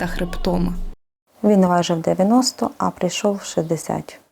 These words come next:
Speaker 2: Давали триразове харчування, але дуже мало давали, полостям каша. М, давали, але мало. Так, щоб з голоду не вмерти, але, але завжди їсти хотілося завжди.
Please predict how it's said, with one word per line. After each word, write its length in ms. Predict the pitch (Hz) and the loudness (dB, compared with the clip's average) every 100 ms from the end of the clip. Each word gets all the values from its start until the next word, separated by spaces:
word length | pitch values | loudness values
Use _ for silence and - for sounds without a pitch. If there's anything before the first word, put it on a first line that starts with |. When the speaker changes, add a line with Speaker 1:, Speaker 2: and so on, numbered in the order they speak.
| _ | _
Speaker 2:
Давали 320 | 262 330 349 | 0 4 4
триразове 560 | - 214 208 190 190 180 | 4 4 4 4 4 2
харчування, 680 | - 170 - 190 214 208 175 | 0 -6 0 2 4 4 4
але 200 | - 160 | 2 2
дуже 300 | 160 165 151 | 2 2 2
мало 320 | 165 208 220 214 | 2 4 4 2
давали, 320 | 196 190 190 | 2 2 2
полостям 600 | 185 - 165 156 - 160 | 0 0 0 0 -2 -4
каша. 560 | 156 214 214 - 190 180 | -2 0 0 0 -2 0
М, 600 | 175 170 - 160 156 156 151 _ _ _ - | -2 -4 -4 -4 -4 -6 -10 _ _ _ -10
давали, 540 | - 190 214 262 240 214 | -2 0 2 4 4 4
але 220 | 185 170 | 2 2
мало. 260 | 160 151 156 | 0 0 0
Так, 200 | 190 185 | -2 0
щоб 180 | 170 | -4
з 80 | 151 | 0
голоду 340 | 170 170 160 160 | 0 2 2 4
не 120 | 165 | 4
вмерти, 460 | 180 220 220 185 - | 4 2 2 -2 -2
але, 460 | 160 156 160 156 156 151 _ - - - - - - - - - - - | -2 -2 -2 -2 -4 -8 _ -20 -20 -20 -20 -20 -20 -20 -20 -20 -18 0
але 160 | 175 | 0
завжди 280 | 165 175 196 | 2 0 2
їсти 320 | 175 180 - | 2 2 0
хотілося 500 | 170 160 165 156 - | -4 0 0 0 -4
завжди. 420 | 151 147 139 147 | -6 -6 -6 -10